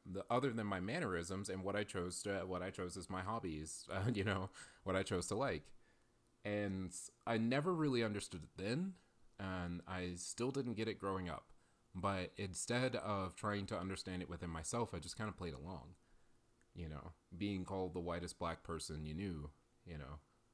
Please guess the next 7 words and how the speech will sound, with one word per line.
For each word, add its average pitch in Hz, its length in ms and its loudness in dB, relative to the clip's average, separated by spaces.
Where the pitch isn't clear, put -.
And 80 640 -4
I 101 420 4
really, 113 800 6
it 113 160 2
really 113 340 4
felt 123 280 4
hollow 110 480 2